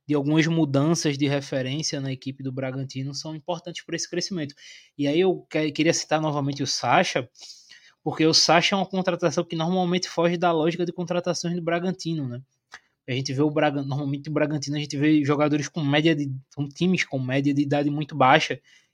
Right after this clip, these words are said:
e raramente a gente vê eles trazendo jogadores com a idade do Sacha, né?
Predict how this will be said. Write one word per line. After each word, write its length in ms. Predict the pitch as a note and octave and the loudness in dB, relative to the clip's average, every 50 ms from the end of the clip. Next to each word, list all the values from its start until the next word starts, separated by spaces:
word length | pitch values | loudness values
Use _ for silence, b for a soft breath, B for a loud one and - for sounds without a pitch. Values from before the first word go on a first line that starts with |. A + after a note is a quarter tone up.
| _ | _
e 60 | - | -2
raramente 380 | A#2+ C#3 D#3 F3+ F3+ F3 F3 F3+ | 2 4 4 4 4 2 0 0
a 40 | E3+ | 0
gente 160 | F3+ E3+ E3+ | 0 -2 -4
vê 300 | D3+ D3 E3 D#3+ E3+ F3 | -2 0 4 6 6 6
eles 260 | E3+ F3 E3+ E3 - | 6 6 4 2 2
trazendo 300 | - D#3+ D#3+ D3 D#3+ E3+ | 0 0 0 0 2 2
jogadores 380 | E3+ E3+ E3+ E3 D#3+ E3 D#3+ - | 2 4 4 4 4 2 0 -2
com 160 | - G3+ A3 | -2 -2 -2
a 20 | |
idade 260 | A#3 G3 F#3+ A3 G#3+ A3+ | 2 4 4 4 4 2
do 80 | A#3+ | -2
Sacha, 400 | A#3+ - - G#3 G3+ - - D3 | 0 2 4 4 4 2 0 -2
né? 140 | A#2+ A#2 A#2 | -6 -8 -10